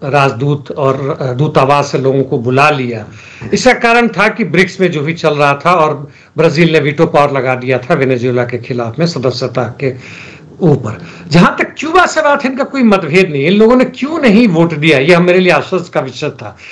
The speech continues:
बाद में मैंने इस पे जो और खोज की तो पता चला ऐसे चार या पांच देश हैं जिनको वोट देने का अधिकार ही नहीं है, जिसमें वेनेजुएला एक है, दूसरा अफगानिस्तान है,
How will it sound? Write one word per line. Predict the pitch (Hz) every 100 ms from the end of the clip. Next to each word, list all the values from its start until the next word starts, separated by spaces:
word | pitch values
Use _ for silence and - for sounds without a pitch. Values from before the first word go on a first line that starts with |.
| - -
बाद | 104 156 208 226
में | 240 240
मैंने | 214 190 196
इस | 180
पे | 208
जो | 170 170
और | 175 175
खोज | - 160 165
की | 143
तो | 143
पता | 147 175 208
चला | 175 131 156 - - - -
ऐसे | 165 170
चार | 262 - 196 233 302
या | 208 -
पांच | 220 214 160
देश | 156 143 -
हैं | 131 87 _ _ _ _ _ _ _
जिनको | 165 214 - 269
वोट | 165 196 247
देने | 196 226 233
का | 233
अधिकार | 180 175 180 175
ही | 170 214
नहीं | 135 107
है, | - _ _ -
जिसमें | 147 - 151
वेनेजुएला | 156 175 165 175 175
एक | 143 139 139
है, | 151 180 - - -
दूसरा | 139 185 180 180
अफगानिस्तान | - 143 143 135 - 139 160
है, | 143 165 220